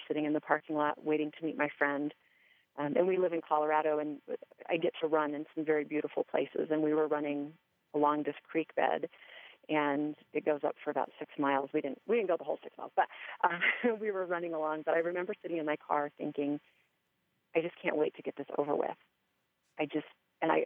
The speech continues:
I had so much anxiety and angst, um, and then I, almost giddy anticipation because I was so fraught and j-,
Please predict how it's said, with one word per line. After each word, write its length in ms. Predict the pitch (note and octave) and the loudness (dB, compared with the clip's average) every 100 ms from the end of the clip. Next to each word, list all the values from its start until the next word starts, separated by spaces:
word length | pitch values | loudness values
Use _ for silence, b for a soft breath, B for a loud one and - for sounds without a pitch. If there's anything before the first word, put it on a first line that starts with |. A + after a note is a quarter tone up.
| - | 0
I 60 | D#3+ | -4
had 160 | E3 - | -4 -4
so 80 | E3 | -2
much 160 | E3 - | -2 0
anxiety 600 | E3 D#3 D3 D3 D3+ D#3+ D3 | -2 2 0 0 -2 -4 -8
and 80 | - | -6
angst, 220 | D3 C#3+ - - _ _ b b b b _ - | -2 -2 -4 -12 _ _ b b b b _ -2
um, 340 | D3 C#3 D3 - _ _ - | -2 -2 -6 -12 _ _ -2
and 100 | D#3+ | 0
then 200 | D3 - _ _ _ | 0 -4 _ _ _
I, 120 | - - - _ | -4 -2 -6 _
almost 300 | G3 A3 A3+ D#3 | 0 0 -2 -2
giddy 280 | E3 D#3+ D#3 | 0 0 0
anticipation 960 | D3+ - D3+ - - D3+ - D#3 F3+ G3 _ _ _ _ _ _ _ - _ _ | -4 -6 -10 -6 -4 -2 -2 -2 -4 -8 _ _ _ _ _ _ _ -20 _ _
because 220 | D#3+ E3 D#3+ | -6 0 2
I 80 | D3+ | 2
was 120 | D3+ - | 0 -2
so 360 | - D3 D3 C#3+ - _ _ _ _ _ _ _ _ _ | 0 2 0 -2 -10 _ _ _ _ _ _ _ _ _
fraught 300 | E3 D#3 - - - | 2 2 2 -4 -8
and 160 | D#3+ D3+ | -8 -6
j-, 80 | - | -10